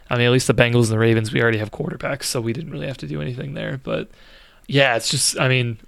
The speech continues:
it's, I mean, it's funny. We were talking about how this, uh,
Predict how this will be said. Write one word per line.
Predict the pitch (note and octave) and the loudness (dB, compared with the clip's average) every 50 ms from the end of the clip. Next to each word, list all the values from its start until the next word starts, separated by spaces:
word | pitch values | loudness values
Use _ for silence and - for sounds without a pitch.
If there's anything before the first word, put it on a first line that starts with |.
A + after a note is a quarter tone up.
| _ - - - - | _ -20 -20 -12 -10
it's, | C#3 - - | -6 -4 -2
I | - D#3+ | 0 0
mean, | C3 C3 | 2 2
it's | B2+ A#2 - | 2 2 2
funny. | E3 D#3+ D3 | 2 2 4
We | B2+ B2+ | 4 4
were | C3 B2+ | 2 4
talking | - C#3 C3 B2+ C3+ | 4 2 2 2 2
about | B2+ B2+ B2+ B2+ | 2 4 4 4
how | B2+ B2+ | 4 4
this, | A#2+ A#2+ B2 A2+ - | 4 2 0 0 2
uh, | - B2 A2+ A2+ A2+ A2 | 2 4 4 4 2 0